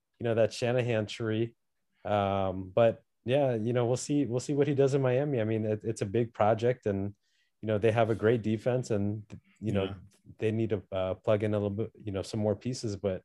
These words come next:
Speaker 1: I think they'll be fine.
Speaker 2: Yeah, you know, I get that he doesn't fit the mold in the sense that, you know, sure, he
Speaker 1: <laughs>
Speaker 2: might not look like Brian Flores, you know,
Speaker 1: Yeah.
Speaker 2: but, you know, there's been other biracial athletes that,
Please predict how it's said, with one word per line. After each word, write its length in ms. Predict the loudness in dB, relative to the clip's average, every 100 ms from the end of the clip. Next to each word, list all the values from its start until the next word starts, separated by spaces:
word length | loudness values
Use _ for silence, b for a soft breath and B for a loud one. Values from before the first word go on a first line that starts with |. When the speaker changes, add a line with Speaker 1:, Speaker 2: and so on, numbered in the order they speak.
| -10
Speaker 1:
I 60 | -8
think 160 | -6 -6
they'll 80 |
be 100 | -8
fine. 280 | -6 -6 -6 -10 _ _ _ _ _ _ _ _ _ -6
Speaker 2:
Yeah, 240 | -4 -4 -8 -10
you 100 | -4
know, 240 | -2 -4 -8 -20 B B 4
I 100 | 6
get 220 | 8 8
that 100 | 6 6
he 80 | 6
doesn't 400 | 6 6 4 0 4
fit 300 | 6 6 2 _
the 180 | -6 -2
mold 340 | 2 2 2 0
in 120 | 0
the 80 | -2
sense 360 | -2 -4 -2
that, 200 | 0 0
you 100 | 0
know, 460 | -2 -2 -2 -4 -6 _ -14
sure, 320 | -4 2 2 2
he 140 | -4 -10
Speaker 1:
<laughs> 160 | -10 -4
Speaker 2:
might 180 | -4 -2
not 180 | -2
look 220 | -2 -2 -2
like 180 | -2
Brian 280 | 2 2 2
Flores, 640 | 0 0 2 4 2 0
you 60 | -2
know, 340 | -2 0 -2 -6 B B 2
Speaker 1:
Yeah. 220 | 4 6
Speaker 2:
but, 80 | 6
you 60 | 6
know, 100 | 6
there's 180 | 6
been 260 | 6 4 4
other 460 | 2 4 6 4 2 _ 2
biracial 920 | 2 4 2 0 0 2 2 0 -2 -8 _ _ _
athletes 640 | 4 4 2 0 0 -2 -2
that, 360 | 0 0 -2